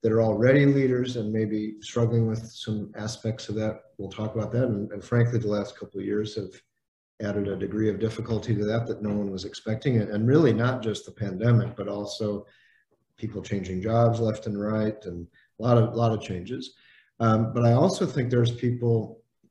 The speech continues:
that are thinking, "I think I wanna be a leader," and I really wanna challenge folks on that, because in a lot of organizations, really the only way you can make more money is to take on people. And, and unfortunately, there's a lot of people around the world who have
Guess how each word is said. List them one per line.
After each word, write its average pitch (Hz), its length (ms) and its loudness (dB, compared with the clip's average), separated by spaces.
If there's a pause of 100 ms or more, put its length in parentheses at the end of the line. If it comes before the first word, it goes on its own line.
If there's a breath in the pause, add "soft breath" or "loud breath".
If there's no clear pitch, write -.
(460)
that 117 120 0
are 110 120 0
thinking, 120 340 0
"I 110 140 0
think - 280 0
I 135 80 6
wanna 117 280 4
be 110 120 2
a 107 60 2
leader," 110 440 2
and 113 180 -2
I 113 80 0
really 151 300 2
wanna 131 200 0
challenge 113 540 -4
folks - 320 -8
on 92 220 -6
that, 110 340 -4
because 104 600 -4 (420 soft breath)
in 110 120 0
a 104 60 0
lot 113 260 2
of 147 100 4
organizations, 113 1040 0
really 147 260 2
the 113 160 4
only 120 200 4
way 113 200 4
you 110 200 -2
can 110 220 -8
make 107 320 -4
more 101 220 -4
money 107 540 -4
is 95 140 -12
to - 120 -20
take 101 300 -6
on 92 180 -8
people. - 460 -12 (720 soft breath)
And, 104 160 -2
and 110 240 -2
unfortunately, 110 600 0
there's 110 280 2
a 107 40 -4
lot 117 180 2
of - 140 -2
people 117 360 0
around 107 260 -2
the 101 80 -4
world 101 380 -4
who 107 100 -4
have 95 160 -4